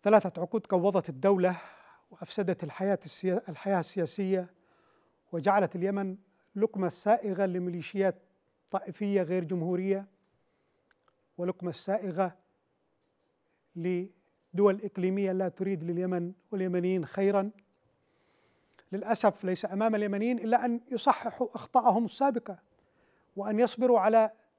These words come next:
بناء المشروع الوطني الحقيقي الذي يحميهم في المستقبل من الانزلاق مرة أخرى إلى هاوية الحرب، الحرب الأهلية وعبث القوى الخارجية بم-، بمصيرهم. إن لم يكن ما حدث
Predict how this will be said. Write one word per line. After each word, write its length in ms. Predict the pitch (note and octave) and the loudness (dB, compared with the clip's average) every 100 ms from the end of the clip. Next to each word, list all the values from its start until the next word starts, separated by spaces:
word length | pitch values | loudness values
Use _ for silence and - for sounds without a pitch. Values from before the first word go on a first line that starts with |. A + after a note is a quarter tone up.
| _ _ _ - | _ _ _ -4
بناء 220 | G#3 A#3 | 2 2
المشروع 400 | A3 G#3 A#3+ A3+ | 2 -4 0 2
الوطني 320 | G3+ A#3+ A#3 | 2 2 2
الحقيقي 540 | F#3+ - G3+ C4+ A3+ G3 | 0 -4 -2 -2 -2 -4
الذي 320 | F#3 F#3+ G3+ | -2 -2 -2
يحميهم 500 | F3+ G#3+ B3 G3 F#3+ | -2 -2 0 0 -2
في 80 | F#3 | -6
المستقبل 580 | E3+ - A#3+ G#3 F3+ D#3 _ _ _ _ _ | -12 -2 -2 0 -4 -4 _ _ _ _ _
من 140 | F#3 G3 | -4 -4
الانزلاق 560 | F#3+ F#3+ E3+ G3+ G3+ | -2 -2 2 2 2
مرة 220 | G3 G3 F#3 | 0 -2 -2
أخرى 360 | G3 - - G3+ | -4 -4 -2 -2
إلى 200 | G#3 G3 | -2 -2
هاوية 300 | F3+ G3+ F3 | 0 0 -2
الحرب، 320 | E3 - G#3 D#3 _ _ _ _ _ _ _ _ _ | -6 2 2 2 _ _ _ _ _ _ _ _ _
الحرب 340 | - - G3 F3+ | -18 -4 -2 -2
الأهلية 540 | F3+ F3+ D#3 A#3 G3 | -4 -4 -2 0 0
وعبث 440 | E3 D#3+ F#3+ E3+ F3+ | -2 -4 -2 -2 -2
القوى 440 | E3 A3+ G#3+ G3 F#3+ | -4 2 4 2 -4
الخارجية 560 | E3+ G3+ F#3 D#3+ A3 | -8 -4 -4 -2 -2
بم-، 340 | F#3 F3 F3 E3 - | -2 0 -2 -4 -4
بمصيرهم. 680 | F3+ E3+ - B3 F3 D3 C#3+ _ _ _ _ _ - _ _ | -4 -2 -2 0 -2 -4 -14 _ _ _ _ _ -20 _ _
إن 100 | F#3 | -6
لم 140 | F#3+ A3+ | -2 2
يكن 240 | A#3+ A#3+ | 2 2
ما 160 | G#3+ A#3 | 2 2
حدث 540 | - A#3 A3 - - | 4 2 2 0 -12